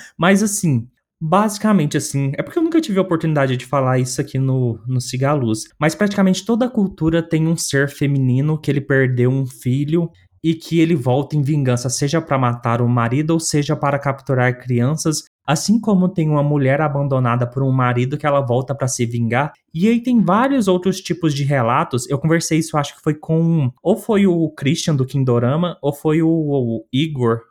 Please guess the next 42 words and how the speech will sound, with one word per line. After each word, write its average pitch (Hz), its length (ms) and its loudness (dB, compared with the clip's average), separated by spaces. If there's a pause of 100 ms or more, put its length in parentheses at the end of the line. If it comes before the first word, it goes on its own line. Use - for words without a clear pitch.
(120)
Cabrardo, 120 540 0
que 123 120 -8
é 131 40 0
um 131 100 0
ouvinte 127 460 -2
aqui 127 100 -10
do, 123 260 0
do 123 120 -4
Cigaluz, 127 720 -2 (180)
que 208 80 2
tem 220 220 2
algumas 202 320 2
culturas 165 560 0
que - 80 -2
não 160 200 4
tem 175 160 0
nada 151 760 2
a 143 60 2
ver 117 260 2
uma 117 260 2
com - 120 -10
a 104 100 0
outra, 131 380 -2
nada. 123 560 0 (260)
E 170 80 2
tem 170 220 0
relatos 151 680 2
bastante 151 720 -2
semelhantes 135 840 0 (140)
um 127 160 0
com 151 260 -2
o - 20 2
outro. 113 380 0 (140)
E 139 60 2
eu 151 140 4
acho 165 200 -2
isso 175 200 -4
fascinante, 180 560 -2
como - 200 -4
que 311 100 -2
esse 277 280 -4
povo 151 400 0